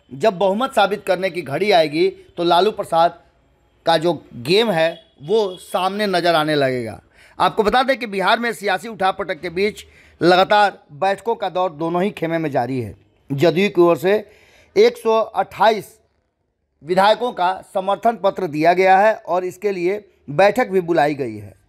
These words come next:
आपको बता दें कि इस पूरी कहानी में जो चीज़ें सामने आ रही हैं, उसमें जब नीतीश कुमार ने अट्ठाईस तारीख को शपथ ग्रहण किया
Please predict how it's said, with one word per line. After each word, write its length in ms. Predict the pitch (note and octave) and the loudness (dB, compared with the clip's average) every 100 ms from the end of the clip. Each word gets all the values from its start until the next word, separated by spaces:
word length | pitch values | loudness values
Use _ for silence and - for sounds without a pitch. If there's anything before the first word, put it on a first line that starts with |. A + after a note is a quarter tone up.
| - | -6
आपको 220 | C#3+ D3+ | -4 -4
बता 220 | C#3+ G3 | 2 2
दें 180 | F#3+ G3 | 4 -2
कि 120 | F#3 | -4
इस 80 | - - | -6 -6
पूरी 180 | E3+ G3+ | -4 -2
कहानी 440 | D3+ C#3 D#3 G3 | -2 0 -2 -2
में 260 | E3 D3+ - _ _ - | -4 -4 -8 _ _ -4
जो 140 | D3+ | 0
चीज़ें 300 | G3 G3+ G#3 | 0 0 0
सामने 360 | B3 A3+ G#3 G3+ | 2 2 2 4
आ 120 | F3+ | 2
रही 240 | E3 E3 F3 | 2 -2 0
हैं, 140 | A3 | 0
उसमें 500 | F#3+ D#3 E3+ F3+ G#2+ _ _ _ C#3+ | 0 -6 -8 -6 -8 _ _ _ -4
जब 180 | F3 | -2
नीतीश 300 | F3+ F3+ A#3+ | -2 -2 -2
कुमार 260 | - G3 F#3 | -2 0 2
ने 260 | F3 F3 F3 _ _ - | 2 -2 -4 _ _ -6
अट्ठाईस 360 | F3 A3 B3+ | -2 -2 0
तारीख 240 | G#3 F3 D3 | 0 0 -4
को 300 | C3 G#2+ _ _ _ _ - - | -10 -12 _ _ _ _ -6 0
शपथ 220 | G3+ C#4 | 2 2
ग्रहण 340 | G#3 G#3 F#3+ | 2 0 0
किया 420 | C#3 D3+ D#3 E3+ | -2 0 0 0